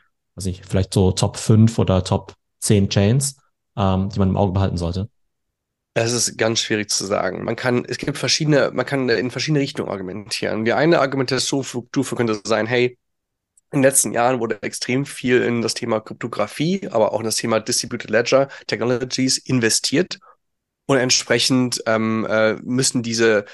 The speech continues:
Speaker 2: Research Findings, äh, produktisiert werden, ja. Also, also man muss irgendwie dafür sorgen, dass das Geld, was in Research gesteckt wurde, wieder rauskommt. Und so entstehen also sehr innovative neue Chains wie Aptos, Suisai.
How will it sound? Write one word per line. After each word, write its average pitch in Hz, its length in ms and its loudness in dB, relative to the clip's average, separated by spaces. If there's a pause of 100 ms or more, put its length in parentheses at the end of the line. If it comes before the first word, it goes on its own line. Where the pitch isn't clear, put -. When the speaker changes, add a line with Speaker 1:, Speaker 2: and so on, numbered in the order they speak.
(140)
Speaker 2:
Research 127 560 0
Findings, 113 600 0
äh, 104 200 -2 (320)
produktisiert 120 600 0
werden, 95 240 2
ja. 147 180 2
Also, 110 380 0 (300)
also 113 260 2
man 113 240 0
muss 123 120 -2
irgendwie 120 180 -2
dafür 113 200 -2
sorgen, 113 280 2
dass 110 180 -2
das 110 200 -4
Geld, 120 160 0
was 110 140 -6
in 113 80 -6
Research 135 300 -2
gesteckt - 260 -6
wurde, 120 220 0
wieder 104 180 4
rauskommt. 135 560 0
Und 113 240 -4
so 113 140 4
entstehen 117 400 0
also 110 180 0
sehr 113 320 2
innovative 117 580 -2
neue 107 240 2
Chains 110 420 -4
wie 101 180 -6
Aptos, 110 400 0
Suisai. 104 640 -4